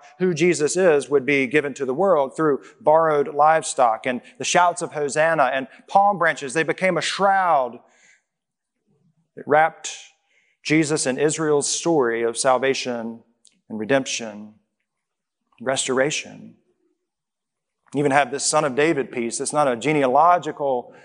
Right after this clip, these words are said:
shout. It's, it's not comparing King Jesus to, to King David. They're two different kinds of kings, as you just heard, uh, Jason talk about with the children. They're calling him now something different. They're calling him Messiah.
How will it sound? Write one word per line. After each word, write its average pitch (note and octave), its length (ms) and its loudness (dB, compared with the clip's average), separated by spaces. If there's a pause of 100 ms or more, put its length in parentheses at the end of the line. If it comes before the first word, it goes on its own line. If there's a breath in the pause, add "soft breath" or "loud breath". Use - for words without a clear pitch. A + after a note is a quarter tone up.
(220 loud breath)
shout. C#3+ 560 0
It's, C3+ 300 -10
it's C#3 160 -8
not D#3+ 220 0
comparing D#3+ 600 0
King D#3+ 280 -4
Jesus C#3 600 -2
to, C3 180 0 (720 soft breath)
to - 80 -6
King F3 320 0
David. D#3 380 2
They're C3+ 80 -4
two F#3 200 0
different D#3+ 360 -2
kinds E3 280 0
of C#3+ 80 -6
kings, F3 440 0
as C3+ 180 -4
you C3+ 100 -6
just C#3 220 -4
heard, C#3+ 340 0 (280 soft breath)
uh, C3 160 0
Jason D3 380 -2
talk E3+ 220 0
about D3 300 2
with C3+ 320 -2
the B2+ 100 -4
children. B2+ 600 0 (840 loud breath)
They're C3+ 100 -6
calling G#3 340 2
him F3+ 100 -4
now G3 220 2
something F#3+ 340 -2
different. G3 380 0
They're C3+ 80 -4
calling F3 340 0
him D#3 420 -4 (580)
Messiah. F#3+ 560 -2